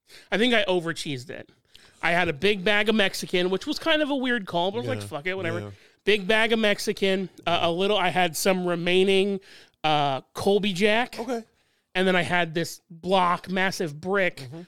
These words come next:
Speaker 1: of knockoff Velveeta.
Speaker 2: Would you use for bechamel or for, uh, for fat?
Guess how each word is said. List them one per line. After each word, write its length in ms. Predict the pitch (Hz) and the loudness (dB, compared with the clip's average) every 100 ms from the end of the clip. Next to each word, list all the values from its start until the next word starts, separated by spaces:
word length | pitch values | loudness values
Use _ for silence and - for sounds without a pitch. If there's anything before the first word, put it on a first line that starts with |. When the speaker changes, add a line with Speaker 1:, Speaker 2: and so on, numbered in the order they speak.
| _ | _
Speaker 1:
of 140 | 170 160 | -4 -2
knockoff 520 | 180 160 - 160 - | -2 -4 0 -2 0
Velveeta. 500 | 156 143 143 135 123 | -2 -2 -2 -8 -8
Speaker 2:
Would 160 | 131 139 | -8 -6
you 140 | 143 | -6
use 140 | 135 | -6
for 100 | - | -8
bechamel 500 | 113 117 - 110 110 - _ - | -6 -6 -6 -6 -8 -10 _ -8
or 200 | 117 107 | -4 -4
for, 360 | - 113 107 | -6 -2 0
uh, 180 | 98 95 90 _ _ _ _ | 0 -2 -6 _ _ _ _
for 120 | 104 | -14
fat? 320 | - 110 104 | -2 -2 -2